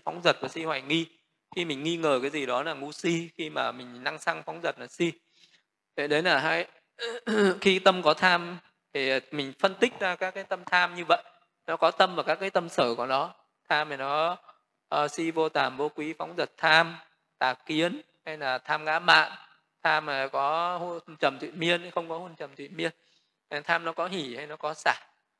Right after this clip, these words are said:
À, sân thì nó không vậy, sân thì nó có thọ yêu, thì nó có si vô tàm, vô quý, phóng dật sân. Ờ, có hôn trầm thụy miên hay không hôn trầm thụy miên, si thì nó chỉ có si phóng dật, si hoài nghi như thế. Thì tuệ chi tức là phân tích ra từng những cái tâm như vậy. Mỗi cái tâm nó có những cái đặc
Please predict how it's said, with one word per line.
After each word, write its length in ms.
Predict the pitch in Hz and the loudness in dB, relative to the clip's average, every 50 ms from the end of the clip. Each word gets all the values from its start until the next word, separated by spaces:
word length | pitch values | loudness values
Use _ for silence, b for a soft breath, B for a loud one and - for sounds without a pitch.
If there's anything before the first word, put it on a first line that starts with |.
| _ _ _ | _ _ _
À, 120 | - 139 143 | -4 -4 0
sân 260 | - - 175 175 170 | 4 4 4 4 2
thì 100 | 170 165 | -2 -4
nó 100 | 139 143 | -4 -4
không 100 | 156 165 | -4 -4
vậy, 160 | 165 165 - - - | -4 -4 -4 -2 -2
sân 140 | 170 165 165 | -2 -2 -2
thì 80 | 151 | -4
nó 80 | 135 135 | -8 -6
có 140 | - 160 180 | -4 -6 -4
thọ 220 | - 175 139 - - | -2 -2 -4 -4 -4
yêu, 320 | 180 170 170 175 202 190 165 _ _ _ _ | -4 -2 -2 -2 -2 -6 -10 _ _ _ _
thì 120 | - 143 135 | -14 -12 -10
nó 160 | 139 143 151 | -10 -10 -10
có 200 | 156 - 160 160 - - | -8 -8 -8 -8 -8 -10
si 100 | 165 156 | -8 -6
vô 160 | 156 156 160 | -6 -6 -4
tàm, 200 | 156 147 139 139 | -4 -6 -6 -6
vô 80 | 143 | -8
quý, 160 | 147 160 151 147 | -8 -8 -8 -8
phóng 200 | - 160 165 170 | -8 -10 -10 -8
dật 120 | 170 143 - | -10 -10 -10
sân. 320 | _ - - 170 165 170 160 - _ _ _ _ _ _ _ _ _ | _ 0 4 4 4 4 2 -6 _ _ _ _ _ _ _ _ _
Ờ, 320 | - 147 143 139 139 139 135 | -2 2 2 4 4 2 2
có 80 | 143 143 | 0 0
hôn 200 | 156 175 160 151 | 0 -2 -4 -4
trầm 220 | - 156 135 127 127 | -2 -2 -2 -2 -6
thụy 100 | 147 147 | -12 -10
miên 320 | 147 147 156 165 160 151 | -6 -4 -2 -2 -2 -2
hay 100 | 160 151 | -4 -6
không 180 | - 165 156 160 | -8 -8 -10 -10
hôn 160 | 165 156 147 | -10 -12 -12
trầm 160 | 147 139 131 | -12 -14 -14
thụy 100 | 139 139 | -14 -10
miên, 220 | 147 156 160 156 | -6 -6 -6 -6
si 360 | 147 - - 175 170 165 165 156 | -6 -6 -4 -2 -2 -2 -4 -6
thì 120 | 156 135 | -8 -8
nó 160 | 127 127 139 139 | -8 -8 -10 -10
chỉ 160 | - 143 127 | -10 -12 -12
có 180 | 131 139 147 147 _ - | -10 -12 -12 -12 _ -12
si 160 | 165 156 151 - | -10 -10 -8 -8
phóng 140 | 156 156 165 | -10 -6 -2
dật, 120 | 165 - - - | -2 -2 -2 -4
si 60 | 156 | -10
hoài 120 | 156 147 139 | -10 -10 -10
nghi 240 | 139 147 156 156 | -8 -8 -8 -8
như 120 | 151 151 143 | -8 -6 -4
thế. 160 | - 147 - - _ _ _ _ _ | -2 -2 -2 -4 _ _ _ _ _
Thì 100 | - 143 | -6 -2
tuệ 240 | - - 175 190 - - | 2 2 2 2 0 -2
chi 220 | - 196 196 190 | -4 -4 -4 -4
tức 140 | 185 196 190 | -4 -8 -8
là 120 | 180 151 135 | -8 -8 -6
phân 200 | - 170 170 165 | -6 -8 -6 -4
tích 240 | - 208 202 - | -4 -4 -4 -4
ra 240 | - 170 165 160 165 | -4 -2 -2 -2 -2
từng 300 | - - 143 131 131 131 | -6 -10 -12 -14 -14 -18
những 120 | 131 135 151 | -18 -12 -10
cái 100 | 165 165 | -6 0
tâm 280 | - 170 160 156 156 | 2 2 2 2 -2
như 100 | 156 151 147 | -4 0 2
vậy. 140 | 170 - - - _ _ _ _ - | 2 2 0 -4 _ _ _ _ -8
Mỗi 140 | 165 180 196 | -6 -4 -2
cái 100 | 190 190 | -2 -2
tâm 200 | 185 175 165 160 | 0 0 0 0
nó 80 | 165 160 | -2 -4
có 120 | - 170 | -4 -4
những 120 | 175 180 | -6 -6
cái 80 | 190 180 | -8 -8
đặc 120 | 160 143 | -8 -8